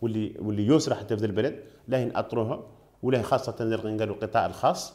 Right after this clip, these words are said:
القطاع الغير مصنف، لا إن شاء الله نرفعوا من مستواهم، فهمتني؟ وفهم اللي متبارك معاه إصلاح وكالة الأنابيج اللي في الحقيقة ما أدت المهمة اللي أعطت لها، ولا أت صالحة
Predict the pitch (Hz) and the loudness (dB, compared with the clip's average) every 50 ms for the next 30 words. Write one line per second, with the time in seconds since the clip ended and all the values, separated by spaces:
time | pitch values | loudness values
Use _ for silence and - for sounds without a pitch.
0 | - - - 92 - 120 107 - 117 107 - 123 85 85 - 135 156 165 156 143 | -16 -12 -12 -8 -6 -6 -4 -4 -2 0 2 2 2 2 2 2 4 4 4 0
1 | 123 - 123 127 160 190 185 - - - - - _ - - - 117 123 117 117 | 2 2 2 2 2 0 -2 -6 -14 -18 -20 -20 _ -20 -10 -4 -4 -2 -2 -2
2 | 107 - - - 85 107 110 104 104 113 135 120 - - 117 113 110 107 107 101 | -4 -4 -4 -4 -2 0 0 2 2 2 2 2 0 0 0 0 2 2 2 0
3 | - - 107 98 98 98 117 160 220 - - - - _ - - - - 85 80 | 0 0 0 0 0 0 -2 -4 -6 -8 -16 -20 -20 _ -20 -20 -12 -8 -8 -6
4 | 82 117 - 220 - - - - - - - - 110 113 139 139 127 120 120 120 | -6 -6 -8 -8 -10 -16 -20 -20 -20 -18 -8 -4 2 4 6 8 8 6 6 4
5 | 113 117 117 110 - - 117 113 110 - 117 107 80 98 95 92 90 - - - | 4 4 2 2 2 2 2 2 2 2 -4 -2 0 0 0 -2 -2 -6 -12 -14
6 | - - 127 - - 139 156 165 160 - - - - - - _ _ _ _ - | -6 -6 -6 -4 0 4 4 4 4 2 -4 -12 -16 -20 -20 _ _ _ _ -4
7 | 107 110 117 113 - 151 131 120 - - - - - 110 113 113 110 113 107 - | -2 -2 0 2 4 4 4 4 2 -4 -10 -6 -4 0 2 4 4 4 4 4
8 | 131 156 180 175 - - - - - - - 139 131 123 117 107 - 117 85 87 | 4 4 4 2 -2 -10 -14 -18 -10 -2 0 4 4 4 2 2 -2 -2 -4 -4
9 | - - 123 165 202 - - - - - - - 123 160 185 - 127 120 104 135 | -2 0 0 -2 -2 -6 -14 -20 -20 -14 -4 2 2 4 4 4 2 4 6 6
10 | 151 - - - - - - - - 123 127 127 123 123 120 113 110 110 80 - | 4 4 4 -6 -12 -16 -18 -10 -4 0 0 2 4 4 4 4 2 2 0 0
11 | - - - - 85 80 80 - - - - - _ - - - 123 156 - - | 0 -2 -2 -2 -10 -10 -12 -14 -18 -20 -20 -20 _ -12 -6 0 2 4 6 6
12 | 135 135 - - 139 123 - - - - - - - - | 4 4 6 6 6 6 6 6 2 0 0 0 -10 -16